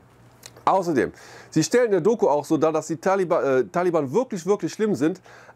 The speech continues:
Äh, zum Beispiel, als, äh, die U S A und das, als die nato, äh, Afghanistan verlassen hat, ja, waren ja so viele Leute da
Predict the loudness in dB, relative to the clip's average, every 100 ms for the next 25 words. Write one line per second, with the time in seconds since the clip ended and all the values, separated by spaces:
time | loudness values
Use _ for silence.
0 | _ 2 2 2 0 -2 0 0 -4 -6
1 | -8 -12 _ _ 0 2 0 -2 -4 2
2 | 2 2 -4 -2 0 0 0 0 0 -2
3 | -2 0 0 0 2 2 2 0 0 -2
4 | -2 -2 -2 -2 0 0 0 0 0 -2
5 | -8 -20 -20 -2 0 0 0 -2 0 0
6 | 2 0 2 2 2 0 -2 0 0 0